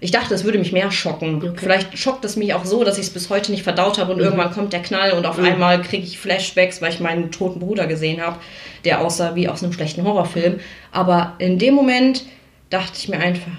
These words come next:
Speaker 1: der ist das wirklich. Und dann weiß ich, dass ich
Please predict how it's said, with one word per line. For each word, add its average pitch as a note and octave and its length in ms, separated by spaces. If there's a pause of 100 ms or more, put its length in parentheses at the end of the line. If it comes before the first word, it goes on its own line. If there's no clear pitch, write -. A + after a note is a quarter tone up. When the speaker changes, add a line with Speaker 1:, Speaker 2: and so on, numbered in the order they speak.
(580)
Speaker 1:
der E3 80
ist D#3 120
das D3+ 140
wirklich. D3+ 420 (880)
Und F3 200
dann F#3+ 400 (2250)
weiß F#3+ 320
ich, F3+ 180
dass E3+ 160
ich - 340